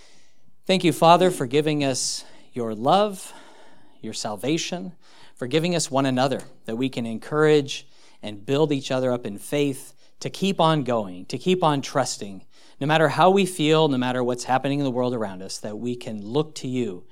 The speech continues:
And there's always a cause for rejoicing and celebration in our Savior who loves us.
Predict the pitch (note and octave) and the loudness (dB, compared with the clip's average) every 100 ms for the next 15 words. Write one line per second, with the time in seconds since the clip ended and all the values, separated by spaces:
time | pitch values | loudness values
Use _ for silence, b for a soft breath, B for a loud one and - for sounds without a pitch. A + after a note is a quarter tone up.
0 | b b b B2+ C#3 - D3+ E3 F3+ F3 | b b b -2 -2 0 4 6 6 4
1 | D3+ - C3 B2+ A#2+ - A2+ A2+ A#2+ B2 | 0 -2 2 2 2 -4 -8 -6 -2 -2
2 | B2 - G2+ G2+ - D3 D3 B2+ A#2+ - | -2 -6 -10 -8 -2 2 2 2 0 -2
3 | A2+ A2 A#2+ A2 - - A#2+ B2+ A2 G2 | -6 -6 -6 -8 -8 -6 -4 -4 -6 -10
4 | F2 C3 A#2+ A#2+ C#3 A#2 - F#2 - - | -12 -10 -8 0 0 0 -6 -12 -10 -12